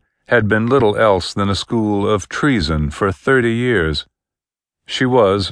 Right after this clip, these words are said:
moreover, peculiarly adapted to become the hotbed of conspiracy by the fact that, of all the states,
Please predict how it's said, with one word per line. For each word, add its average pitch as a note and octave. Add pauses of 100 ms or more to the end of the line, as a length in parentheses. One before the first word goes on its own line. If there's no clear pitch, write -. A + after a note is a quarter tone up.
moreover, G2 (320)
peculiarly A2
adapted F2
to F#2
become F#2
the E2+
hotbed F#2
of E2
conspiracy F2+ (340)
by A2+
the G#2
fact B2
that, G#2
of G2+
all A2+
the F2+
states, F#2+